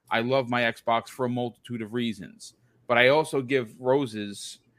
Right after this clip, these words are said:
to both Nintendo because I play Nintendo Switch every day without fail with the missus.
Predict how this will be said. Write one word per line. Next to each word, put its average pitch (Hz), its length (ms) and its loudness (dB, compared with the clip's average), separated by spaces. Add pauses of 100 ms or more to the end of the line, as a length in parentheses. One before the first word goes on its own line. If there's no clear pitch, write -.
(180)
to 127 340 -2
both 113 280 0
Nintendo 120 640 -2
because 107 280 -6
I 101 80 0
play 120 200 -2
Nintendo 113 580 -4
Switch 123 300 -6
every 117 540 -2
day 127 540 2
without 104 360 -2
fail 107 480 -2
with 104 140 -12
the 110 60 -6
missus. 113 600 -6